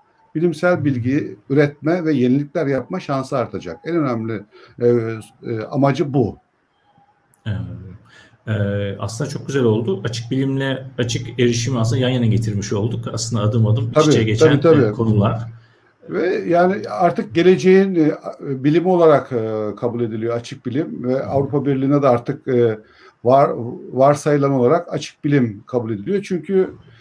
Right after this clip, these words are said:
Speaker 1: buradaki en önemli şey, e, yaşanılabilir bir dünya, e, ve sürdürülebilir bir dünyaya geçebilmek için gerçekten ihtiyacımız olan en önemli şey açık bilim.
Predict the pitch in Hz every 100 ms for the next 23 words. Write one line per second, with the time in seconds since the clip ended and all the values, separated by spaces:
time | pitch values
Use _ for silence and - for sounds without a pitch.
0 | - _ - 165 170 - 180 208 196 160
1 | 139 - 160 196 160 123 117 113 110 _
2 | _ _ _ - - _ _ - 135 -
3 | 160 180 180 170 160 143 123 143 151 143
4 | 160 208 - - 117 117 123 - - 151
5 | 156 - 123 127 156 180 220 165 151 147
6 | 139 131 120 - - - _ _ _ 131
7 | 123 123 127 139 147 170 180 151 208 208
8 | - 160 185 - 147 170 156 143 151 147
9 | 131 135 135 127 160 170 139 120 110 -
10 | 180 190 - 147 151 - 113 160